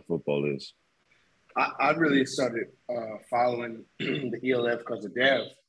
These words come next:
Speaker 2: He's the one who, who, who's kinda, I guess, showed me the ropes about European football. Um, so I watch, I like to watch football just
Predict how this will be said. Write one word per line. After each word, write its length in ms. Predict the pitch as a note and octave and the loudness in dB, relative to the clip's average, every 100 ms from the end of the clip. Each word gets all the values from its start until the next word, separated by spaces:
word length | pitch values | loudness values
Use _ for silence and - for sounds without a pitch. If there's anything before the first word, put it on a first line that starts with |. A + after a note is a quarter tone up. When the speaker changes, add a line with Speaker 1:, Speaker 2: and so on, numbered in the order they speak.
| _ | _
Speaker 2:
He's 180 | B2+ A2+ | -2 -2
the 60 | A#2 | -2
one 140 | A2+ | -4
who, 180 | A2 A2 G#2+ | -6 -6 -6
who, 140 | G#2+ A2+ | -8 -6
who's 200 | G#2+ - | -6 -4
kinda, 480 | A2 G#2+ G#2 G#2 - - _ - | -2 -2 -2 -8 -12 -20 _ -8
I 60 | |
guess, 180 | G2+ G#2+ | -2 0
showed 260 | - A#2 A2 | 2 4 2
me 100 | A2 | 0
the 100 | G#2 | -2
ropes 440 | G#2+ A#2 - - | 0 -2 -2 -4
about 260 | G2+ G#2 G#2 - | 2 4 4 0
European 440 | G2 A2 G#2+ A2+ G#2+ | -4 -2 -2 -4 -4
football. 540 | A2+ G#2 G#2+ G#2 G#2 _ _ _ _ - | -4 -2 0 0 -4 _ _ _ _ -4
Um, 460 | G2+ G2 F#2+ F#2 F2+ - | 0 0 -2 -6 -10 -8
so 380 | - G#2 G2+ - | -2 0 0 2
I 100 | A2+ | 2
watch, 800 | A2 A#2 B2 A#2+ - - - - _ | 4 4 4 2 -4 -6 -8 -12 _
I 80 | G#2+ | -10
like 260 | A2+ A2+ A2+ | -6 -6 -6
to 60 | G#2 | -6
watch 320 | A2+ A2+ - | -2 -2 -4
football 320 | A2+ G2 A2 G2 | -6 -6 -6 -6
just 260 | G#2 - | -10 -10